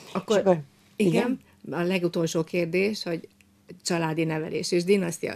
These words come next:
Speaker 1: Nyolc unoka, hogy tudja összeegyeztetni az unokákat, meg a zenét? Lesz, lesz zenész unoka?
Speaker 2: Ö, zenész unoka nem lesz, mert, ö, nem vagyok híve annak, hogy az ember, ö,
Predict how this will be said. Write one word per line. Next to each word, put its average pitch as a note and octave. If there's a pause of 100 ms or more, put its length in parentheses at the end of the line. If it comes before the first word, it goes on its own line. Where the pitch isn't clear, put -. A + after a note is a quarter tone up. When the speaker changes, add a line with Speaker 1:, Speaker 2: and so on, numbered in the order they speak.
Speaker 1:
Nyolc A#3
unoka, F#3+
hogy G#3
tudja F#3+
összeegyeztetni F#3
az F#3
unokákat, A3+
meg G#3
a G#3
zenét? F3
Lesz, F#3+
lesz G#3+ (100)
zenész F3+
unoka? G3 (460)
Speaker 2:
Ö, G3+
zenész G#3+
unoka F#3+
nem F3+
lesz, A3
mert, F3+
ö, F3
nem F#3+
vagyok C#3+
híve C#3
annak, C#3+
hogy C#3
az C3+
ember, C#3 (400)
ö, C3